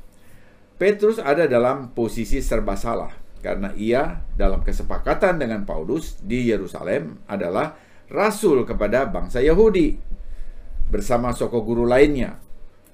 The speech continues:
Karena itu ia merasa kikuk alias kagok jika ia tidak dapat diterima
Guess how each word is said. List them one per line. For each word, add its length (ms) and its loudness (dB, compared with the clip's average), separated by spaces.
Karena 240 4
itu 240 2
ia 160 4
merasa 640 2
kikuk 560 0
alias 560 0
kagok 480 0
jika 480 2
ia 320 2
tidak 320 2
dapat 480 -2
diterima 720 -2